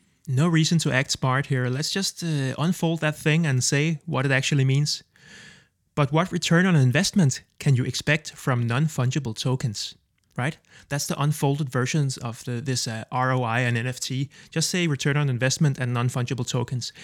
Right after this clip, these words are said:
And maybe you can illustrate the abbreviations in your animations if you want to. The other half of this seventh tip is to not use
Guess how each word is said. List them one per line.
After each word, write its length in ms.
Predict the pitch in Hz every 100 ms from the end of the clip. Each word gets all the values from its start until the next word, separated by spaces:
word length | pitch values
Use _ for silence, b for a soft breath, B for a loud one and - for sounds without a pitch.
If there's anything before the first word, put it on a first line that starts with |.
| B
And 140 | - 165
maybe 160 | 185
you 80 | 190
can 140 | 160 151
illustrate 520 | 143 156 - 131 127
the 140 | 127
abbreviations 640 | 117 131 120 117 120 135 131
in 80 |
your 100 | 123
animations 480 | 117 120 117 - 127
if 100 | 123
you 80 | -
want 200 | 123 123
to. 220 | - 117 - _ _ _ _ _
The 100 | -
other 220 | - 143 185
half 280 | 143 165
of 160 | - 127
this 360 | 151 151 - -
seventh 520 | - 147 143 156 - _
tip 300 | - 196 - -
is 240 | - 147 - -
to 100 | 143
not 300 | 131 - 151
use 220 | 151